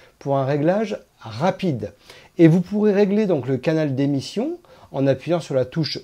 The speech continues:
zoom. Donc là, je rallume. Zoom C H. Donc là, en appuyant sur cette touche-là, vous allez pouvoir régler dans... faut appuyer deux secondes à peu près dessus. Vous allez pouvoir régler les canaux, donc même système, hein, comme sur le flash A D deux cents, de un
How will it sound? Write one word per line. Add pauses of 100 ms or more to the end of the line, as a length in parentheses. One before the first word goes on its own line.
zoom. (120)
Donc
là, (280)
je
rallume. (640)
Zoom
C
H. (180)
Donc
là,
en
appuyant
sur
cette
touche-là,
vous
allez
pouvoir
régler
dans... (320)
faut
appuyer
deux
secondes
à
peu
près
dessus. (600)
Vous
allez
pouvoir
régler (240)
les
canaux, (180)
donc
même
système,
hein,
comme
sur
le
flash
A
D
deux
cents, (420)
de
un